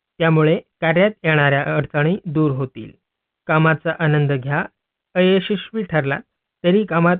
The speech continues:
अडथळे येऊ देऊ नका. व्यावसायिक दृष्टिकोन ठेवून काम करा. मिथुन राशी. फायनान्स.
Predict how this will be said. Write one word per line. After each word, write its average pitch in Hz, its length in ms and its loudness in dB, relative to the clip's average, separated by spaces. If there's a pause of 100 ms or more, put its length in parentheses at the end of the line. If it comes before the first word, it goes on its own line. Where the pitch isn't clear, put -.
अडथळे 160 540 -2
येऊ 180 180 0
देऊ 135 180 0
नका. 120 300 -12 (540)
व्यावसायिक 180 680 2
दृष्टिकोन 156 520 -4
ठेवून 160 320 -4
काम 143 280 -4
करा. 117 260 -10 (840)
मिथुन 190 340 -2
राशी. - 680 -8
फायनान्स. 175 480 -2